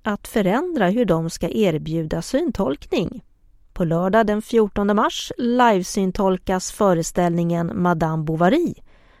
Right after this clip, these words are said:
och innan erbjuds bland annat en taktil visning av scenkläderna. Inslag sex, annonser och meddelanden. Sist i tidningen, där hittar du som vanligt vår redaktionsruta.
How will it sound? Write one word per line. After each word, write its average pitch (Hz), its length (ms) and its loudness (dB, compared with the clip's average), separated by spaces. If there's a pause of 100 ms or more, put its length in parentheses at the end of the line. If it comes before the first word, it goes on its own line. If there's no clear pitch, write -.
(180)
och - 200 -2
innan 254 560 0 (120)
erbjuds 226 580 0
bland 214 240 -2
annat 190 420 0
en 190 220 -4
taktil 196 600 -4
visning 185 600 -2
av 185 120 -8
scenkläderna. 185 920 -2 (920)
Inslag 190 540 -2
sex, - 420 -4
annonser 247 480 0
och 262 60 2
meddelanden. 180 840 0 (920)
Sist - 340 -2
i 262 60 -2
tidningen, 254 480 2 (280)
där 247 340 2
hittar 247 320 -2
du 202 160 2
som 196 260 -2
vanligt 185 440 2
vår 170 240 0
redaktionsruta. 175 1160 -2